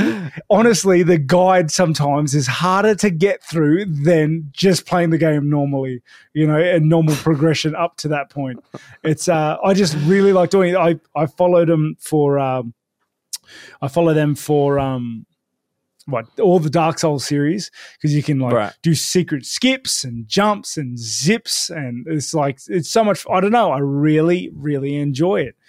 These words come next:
Speaker 2: And, uh, same thing in, when we were playing Fallout seventy-six.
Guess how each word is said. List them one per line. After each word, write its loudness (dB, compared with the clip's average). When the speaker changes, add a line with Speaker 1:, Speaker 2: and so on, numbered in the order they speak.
Speaker 2:
And, 0
uh, -2
same 0
thing 2
in, 0
when 2
we 2
were 2
playing 0
Fallout 2
seventy-six. -4